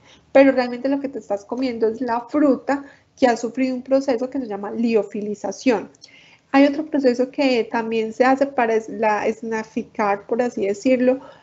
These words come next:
la, la, las frutas, y es, eh, el deshidratado. Entonces, las frutas deshidratadas. Lo que pasa es que en Estados Unidos y en, y en Canadá, o en esos países, pues, como industrializados, por así decirlo,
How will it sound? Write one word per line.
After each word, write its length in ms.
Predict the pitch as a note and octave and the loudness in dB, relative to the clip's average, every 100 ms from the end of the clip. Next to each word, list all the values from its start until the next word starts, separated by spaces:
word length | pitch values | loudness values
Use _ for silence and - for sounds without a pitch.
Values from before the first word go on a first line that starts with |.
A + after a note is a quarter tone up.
| _ | _
la, 300 | A#3+ B3+ B3+ | 2 4 4
la, 580 | B3 B3+ C4 B3+ C4 C4 C4 B3+ C4 - | 4 2 2 2 2 0 -2 -4 -8 -4
las 320 | B3 B3+ C4+ | 2 6 4
frutas, 560 | - D#4 C#4 C4+ C4+ - - | 4 6 6 6 2 2 -4
y 180 | A#3+ A#3+ | 2 4
es, 280 | A3 G#3 - _ _ _ _ _ _ - - - | 4 4 -4 _ _ _ _ _ _ -10 -8 -2
eh, 540 | A#3+ A#3 A#3+ A#3+ A#3 | 0 2 0 0 0
el 140 | C4+ B3 | 2 4
deshidratado. 880 | A3 A3 G#3+ G#3 G3+ - A3+ - C4+ | 4 2 -2 -2 -2 2 2 0 -8
Entonces, 260 | - B3 A#3 | -10 -6 -2
las 200 | A3 A3 | -2 0
frutas 480 | C#4 C#4+ C4+ A#3+ | 2 4 2 0
deshidratadas. 920 | A3 G#3+ A3+ G#3 G3+ G3+ A#3 G3 - - _ _ - - _ _ | 2 0 2 0 0 0 0 -2 -6 -20 _ _ -20 -20 _ _
Lo 120 | - | -2
que 100 | C4+ | 0
pasa 200 | C#4 B3 | 2 4
es 100 | C4+ | 2
que 340 | - D#4+ D#4 - - | 0 -4 -4 -10 -10
en 140 | C#4 A#3+ | -4 -2
Estados 580 | A#3 - A3 G#3+ A3+ D4 | -2 2 4 4 2 -4
Unidos 480 | D4+ B3+ A#3 C4+ | -2 -2 -2 -4
y 80 | B3 | -4
en, 160 | G3+ G3+ | -6 -6
y 160 | G#3+ | -8
en 180 | G3 G#3 | -6 -8
Canadá, 480 | G#3 G#3 G3+ F#3+ F#3+ | -8 -6 -4 -2 0
o 60 | A3+ | -2
en 60 | |
esos 180 | A3+ B3 | -4 -6
países, 420 | - A3 G3+ A3 | 0 2 2 0
pues, 240 | D#3+ A#3 - - - _ | -2 -2 -4 -14 -20 _
como 600 | _ A#3 A#3 G#3+ G3+ - | _ 0 0 -2 -4 -6
industrializados, 760 | G#3 A3 G#3 - G3 G3 G3+ G3+ | -6 -6 -8 2 2 2 -2 0
por 120 | A3+ | 2
así 180 | G#3+ F#3+ | 2 2
decirlo, 460 | G3+ A#3+ G#3 G3 | 2 2 2 0